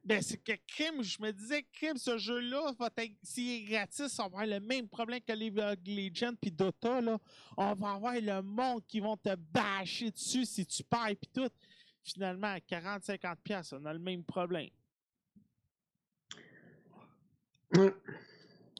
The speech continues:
Speaker 1: C'est dommage parce que le, le, les joueurs tuent ce jeu-là.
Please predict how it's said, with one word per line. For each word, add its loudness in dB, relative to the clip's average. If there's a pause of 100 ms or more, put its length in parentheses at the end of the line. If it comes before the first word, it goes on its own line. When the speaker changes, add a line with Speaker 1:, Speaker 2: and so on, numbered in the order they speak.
(360)
Speaker 1:
C'est 2
dommage 0
parce -2
que -2
le, 2 (560)
le, 0 (140)
les -2
joueurs 4 (160)
tuent 0
ce 2
jeu-là. 0